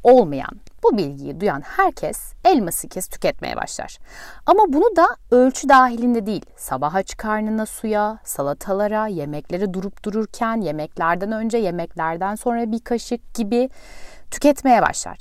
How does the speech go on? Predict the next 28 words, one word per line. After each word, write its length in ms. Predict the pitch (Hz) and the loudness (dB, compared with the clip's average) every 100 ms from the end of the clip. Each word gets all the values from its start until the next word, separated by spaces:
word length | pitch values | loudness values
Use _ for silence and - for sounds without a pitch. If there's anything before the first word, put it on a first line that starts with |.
| - | -18
Her 400 | - - 311 440 | -14 2 4 6
biçimde 360 | 392 - 190 160 | 2 -2 -2 -2
anlayacağın 600 | 151 143 139 - 214 480 - - - - - | -4 -6 -10 0 2 2 -6 -20 -20 -20 -12
tüketir. 480 | - 175 - - - - - - | -6 -6 -8 -14 -18 -18 -18 -4
İşin 240 | 285 - 539 381 | -2 -2 0 0
özünde 400 | 185 170 143 - | 0 -4 -6 -4
elma 300 | 208 262 330 | 0 4 4
sirkesinin 640 | - 269 - - - - | 2 -4 -8 -12 -12 -10
sağlık 480 | 214 - 233 277 269 | -10 0 4 4 2
adına 200 | 196 156 | -4 -4
iyi 260 | - 254 208 | 0 2 4
bir 60 | |
etkisi 360 | 160 - - - - | 2 0 -10 -10 0
olması 480 | 214 214 226 247 330 | 2 4 4 2 0
için 400 | - - 269 247 - - - | 0 -2 -10 -10 -16 -20 0
bir 140 | 262 | 4
yemek 380 | 370 294 214 180 | 6 6 2 -4
kaşığı 340 | - 170 - 143 | -6 -8 -6 -6
yeterli 560 | 131 160 - 226 175 | -4 -4 2 2 2
olacakken 760 | - 147 139 214 269 - 127 131 - - - - - | -4 -8 4 4 4 -4 -10 -12 -18 -20 -20 -20 0
inanılmaz 520 | 247 262 262 262 311 370 | 8 8 10 8 8 6
asidik 420 | - - 143 - - | 0 -4 -8 -10 -14
bir 240 | 143 - | -16 -14
ürünü 300 | - 143 254 - | -10 -8 -8 -8
sürekli 640 | - - 427 311 - 240 | -8 0 4 4 4 2
bedenine 420 | 180 160 151 143 | 2 2 -4 -4
alır 160 | - - | -6 -10
kişi. 380 | - - - | -12 -14 -14